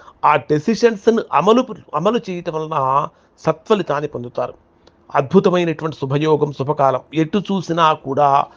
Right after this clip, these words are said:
ఈ రాశిలో జన్మించినటువంటి వారికి విజయమే కనిపిస్తూ ఉన్నది. అలానే చతుర్థ స్థానంలో రవి, బుధ గ్రహాల యొక్క సంచారం. చతుర్థ స్థానం అంటే విద్యాస్థానం,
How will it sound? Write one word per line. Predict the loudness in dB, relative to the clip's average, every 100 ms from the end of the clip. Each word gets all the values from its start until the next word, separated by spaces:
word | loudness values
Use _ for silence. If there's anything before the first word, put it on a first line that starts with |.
| _ _ _ -4
ఈ | -2
రాశిలో | 2 4 4 0 -6
జన్మించినటువంటి | -4 -8 -8 -10 -10 -12 -8 -8 -8
వారికి | -2 -2 -2 -6
విజయమే | -4 -4 -2 -2
కనిపిస్తూ | -4 -6 -12 -12 -8
ఉన్నది. | -6 -4 -6 -8 -18 _ -20 -20 _ _ _ 0
అలానే | 4 4 4 2 0
చతుర్థ | -2 -2 -4 -4
స్థానంలో | -8 -4 -4 -4 -4 -2
రవి, | 0 -2 -4
బుధ | -6 -8
గ్రహాల | -4 -2 0 -2
యొక్క | -6
సంచారం. | -10 -8 -4 -4 -4 -16 _ -20 _ _
చతుర్థ | -6 -4 -4 -4
స్థానం | -2 0 0
అంటే | 0 -2 -6
విద్యాస్థానం, | -6 -2 2 2 2 2 2